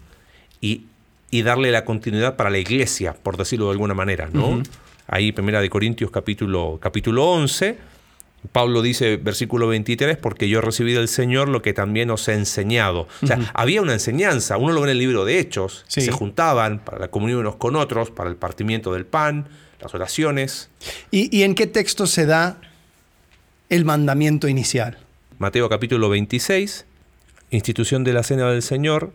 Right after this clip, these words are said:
Speaker 1: y mientras dice comían, tomó Jesús el pan, lo bendijo y lo partió y dio a sus discípulos y dijo, "Tomad, comed, esto es mi cuerpo", ¿no?
Speaker 2: Ujú.
Speaker 1: Después lo mismo hace, hace con, con la copa y en el libro de,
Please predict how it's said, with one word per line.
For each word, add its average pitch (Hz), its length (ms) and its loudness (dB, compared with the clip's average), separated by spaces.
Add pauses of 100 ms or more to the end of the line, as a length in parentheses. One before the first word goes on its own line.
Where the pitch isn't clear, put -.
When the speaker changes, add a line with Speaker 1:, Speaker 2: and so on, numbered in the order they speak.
(140)
Speaker 1:
y 101 80 -2
mientras 113 380 0
dice 120 240 -2
comían, 147 640 0
tomó 107 220 0
Jesús 117 280 -4
el 117 140 -2
pan, 139 400 2 (380)
lo 104 160 2
bendijo 127 720 0 (320)
y 104 60 -2
lo 104 160 2
partió 127 520 2
y - 20 2
dio 113 140 2
a - 20 2
sus 117 180 -2
discípulos 143 540 -2
y 135 40 2
dijo, 123 280 0
"Tomad, 123 320 0
comed, 127 380 0
esto 123 240 -4
es 110 60 -4
mi 113 120 -2
cuerpo", 95 560 0 (160)
¿no? 123 260 2
Speaker 2:
Ujú. 127 120 -6
Speaker 1:
Después 107 520 -4 (360)
lo 95 120 -2
mismo 107 320 0
hace, 101 480 0
hace 98 300 -2
con, 90 600 -6
con 98 180 -4
la 110 120 0
copa 151 400 0
y 120 100 -2
en 90 100 -2
el 92 120 -4
libro 117 340 0
de, 87 360 0